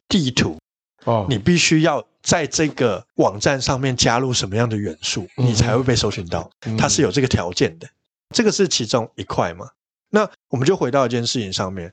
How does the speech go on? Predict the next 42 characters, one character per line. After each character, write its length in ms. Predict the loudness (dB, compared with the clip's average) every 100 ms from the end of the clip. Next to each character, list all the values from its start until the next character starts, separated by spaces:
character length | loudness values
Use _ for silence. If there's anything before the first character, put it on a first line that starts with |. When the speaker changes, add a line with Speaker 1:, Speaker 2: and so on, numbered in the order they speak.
| _
Speaker 1:
如 180 | 0 2
果 180 | 2 2
Google 400 | 2 2 2 2
它 160 | 0
想 180 | -2 -2
要 180 | 0 0
的 60 | 0
东 200 | -2 -4
西 220 | -2 -2
是 340 | 0 -2 -4 -8 -2
得 220 | 0 2
到 280 | 2 0 -2 _
问 180 | -2 0
题 140 | -6
的 160 | -8 -6
答 160 | -4 -4
案， 200 | -6 -10 _ _ _ _
请 300 | 0 0 2
问 180 | 2 2
一 140 | 2
下， 320 | 2 0 -2 -8 _
有 460 | 0 2 2 -2 -8 _
购 140 | 0
物 180 | 2 0
车 240 | 0 0
的， 240 | -2 -6 -12 _ _ _ _
对 160 | 0 2
他 280 | 0 0 -2
而 120 | -4
言 180 | -2 -2
是 120 | -2
答 140 | 0 2
案 140 | 0
吗？ 140 | -4 -12 _ _ 0
Speaker 2:
嗯。 400 | 2 2 -2 -10 _ _ -8
Speaker 1:
可 220 | -2 0
能 200 | 0 2
就 300 | 2 2 -2 -2
不 140 | 0
一 40 | 0
定。 160 | -6 -10 _ _ _ _ -14
Speaker 2:
哦。 1120 | -8 -6 -4 -2 0 0 -2 -4 -6 -8 -10